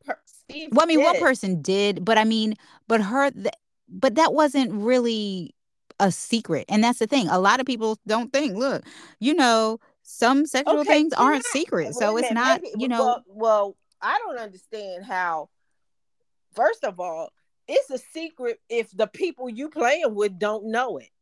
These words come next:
Speaker 1: Let, let's be clear about that. He said that he had a sexual addiction. That's, how is that
Speaker 2: Yeah,
Speaker 1: not a
Speaker 2: but
Speaker 1: secret?
Speaker 2: you
Speaker 1: That,
Speaker 2: know.
Speaker 1: I mean, the world don't know about that 'cause you ain't slept with the whole world, and it's not the billboard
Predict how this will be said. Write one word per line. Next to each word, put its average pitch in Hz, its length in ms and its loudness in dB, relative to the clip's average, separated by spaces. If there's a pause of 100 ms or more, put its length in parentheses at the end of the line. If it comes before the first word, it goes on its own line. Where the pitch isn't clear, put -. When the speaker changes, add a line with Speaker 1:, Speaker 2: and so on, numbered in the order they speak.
(220)
Speaker 1:
Let, 208 260 -2
let's 254 240 0
be 233 160 -14
clear 254 280 -4
about 180 320 -6
that. 139 200 -8 (300)
He 349 160 2
said 214 340 0
that 214 120 -2
he 233 180 -6
had 196 200 2
a 220 40 -6
sexual 214 540 -2
addiction. 196 600 -10 (420)
That's, 302 320 0 (1500)
how 262 300 2
is 302 120 2
that 415 140 6
Speaker 2:
Yeah, 392 60 6
Speaker 1:
not 233 220 2
a 254 80 4
Speaker 2:
but 226 100 -10
Speaker 1:
secret? 262 460 -10 (1400)
Speaker 2:
you 277 80 8
Speaker 1:
That, 269 60 8
Speaker 2:
know. 196 260 4
Speaker 1:
I 247 60 4
mean, 262 160 2
the 240 100 2
world 302 360 0
don't 240 220 -12
know 277 160 -6
about 226 280 -8
that 214 140 -14
'cause 208 280 -10 (260)
you 240 140 -8
ain't 240 200 -2
slept 285 360 -6
with 196 120 -20
the 196 100 -12
whole 208 260 -8
world, 220 380 -8
and 190 100 -10
it's 196 140 -12
not 214 280 -8
the 185 120 -4
billboard 190 640 0